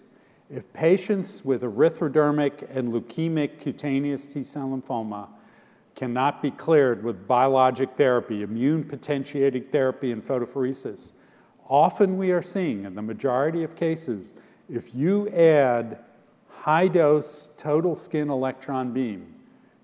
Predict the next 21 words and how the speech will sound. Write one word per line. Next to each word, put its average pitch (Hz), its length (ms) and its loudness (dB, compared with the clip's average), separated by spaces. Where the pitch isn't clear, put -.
you 135 180 0
can 143 200 -4
induce 120 600 -2
durable 131 520 2
remissions 117 760 -8
in 113 320 -6
many 131 360 0
of 104 120 -6
these 104 180 -8
patients, - 640 -12
uh, 120 420 -2
and 113 500 -6
very, 143 320 6
very 123 260 4
successful 123 1040 -4
adjunct, 120 680 0
but 139 220 -4
requires 131 600 2
highly 123 360 0
skilled 117 460 -2
individuals. 104 840 -6